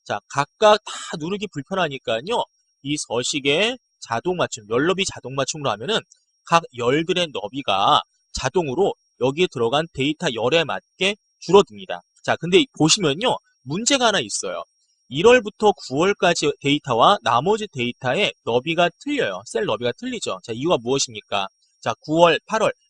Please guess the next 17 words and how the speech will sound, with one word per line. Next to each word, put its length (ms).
한 120
글자잖아요. 840
근데 160
여기는 240
시월, 420
십일월 360
두 80
글자잖아요. 580
그렇기 260
때문에 380
이렇게 380
열 200
너비가 580
잘못될 500
수도 200
있으니까 540
여러분들 560